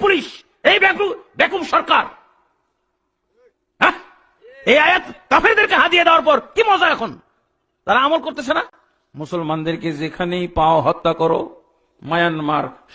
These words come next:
সাপ করে দিয়েছে, কোনো মুসলমান নাই, সব আমল করেছে। কি সুন্দর আমল।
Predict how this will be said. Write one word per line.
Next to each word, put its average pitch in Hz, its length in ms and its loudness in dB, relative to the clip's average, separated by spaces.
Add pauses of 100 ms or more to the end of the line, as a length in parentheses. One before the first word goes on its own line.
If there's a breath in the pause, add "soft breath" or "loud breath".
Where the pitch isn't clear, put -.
সাপ 220 420 2
করে 160 180 -4
দিয়েছে, 110 340 -12 (420)
কোনো 160 140 -6
মুসলমান 147 340 -4
নাই, 104 220 -10
সব 392 240 4 (380)
আমল 254 240 4
করেছে। 190 320 0
কি 233 100 -6
সুন্দর 247 260 0
আমল। 160 220 0